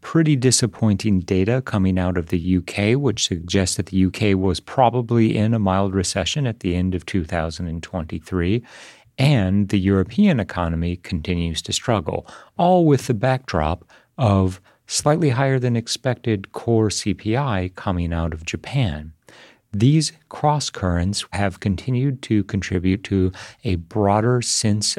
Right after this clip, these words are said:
of uncertainty as it relates to the macro landscape. And ultimately, it's an open question of whether or not the Fed will be the first major central bank to cut, and frankly, if Powell is simply engaged in a fine-tuning exercise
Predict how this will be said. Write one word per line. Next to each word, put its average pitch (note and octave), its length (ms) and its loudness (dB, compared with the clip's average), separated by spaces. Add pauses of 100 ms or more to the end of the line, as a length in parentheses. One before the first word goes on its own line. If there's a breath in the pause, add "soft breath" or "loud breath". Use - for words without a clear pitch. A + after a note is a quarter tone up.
of G2 380 0
uncertainty G#2 840 -2 (320)
as G2 220 0
it - 80 -4
relates F#2 480 0
to - 180 -2
the F2 80 -2
macro E2+ 400 -2
landscape. F2 680 -2 (400 loud breath)
And C#3 340 4 (160)
ultimately, B2 420 4
it's F#2+ 120 -2
an A#2 80 4
open G2 200 0
question B2 600 -2 (220)
of G#2 320 2
whether A#2 440 2
or A2+ 160 -2
not G#2 380 0
the A#2 80 -4
Fed F#2+ 460 -2 (240 soft breath)
will A#2+ 260 6
be A2+ 160 2
the G2+ 300 0
first - 440 0
major G2+ 380 2
central F#2+ 420 -4
bank E2+ 360 -4
to - 80 -10
cut, C#3+ 360 -2 (280 soft breath)
and E3 200 4
frankly, G2+ 560 0
if A#2 240 -2
Powell G#2+ 480 0
is G2 240 -2
simply A2+ 800 2
engaged F#2+ 680 0
in F#2 180 -2
a F2 160 -4
fine-tuning D#3+ 800 2
exercise C#3+ 760 -2